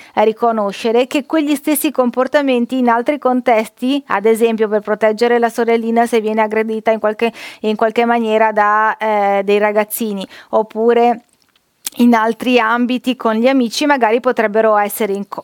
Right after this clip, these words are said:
potrebbero essere consoni e quindi sono validi in altri contesti. Questo fa vedere che i comportamenti si possono, eh, valutare anche da una nuova prospettiva, quindi il ragazzo non si mette in difensiva, ma capisce che il genitore è disposto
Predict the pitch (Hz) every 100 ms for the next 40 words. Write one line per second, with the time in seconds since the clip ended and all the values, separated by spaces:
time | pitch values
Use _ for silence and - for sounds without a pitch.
0 | 226 269 254 208 185 214 220 208 208 240
1 | 233 208 208 254 269 269 262 262 254 277
2 | 254 220 208 196 202 208 214 196 202 202
3 | 202 202 180 175 - 185 - - - -
4 | 285 294 - 349 359 - 240 247 262 240
5 | 220 240 285 285 - _ _ _ _ _
6 | _ _ _ - 285 - 269 247 269 262
7 | 294 277 247 240 240 - 294 302 277 _
8 | _ _ _ _ _ _ - - 311 -
9 | 262 233 - 233 220 196 190 - - -
10 | 214 208 240 302 349 254 226 277 254 254
11 | 262 294 285 277 254 233 233 233 220 233
12 | 226 220 202 202 262 247 247 262 311 277
13 | 240 240 262 285 247 214 208 214 214 -
14 | 208 208 247 330 311 277 247 233 254 285
15 | 247 220 220 269 - 240 196 - 262 277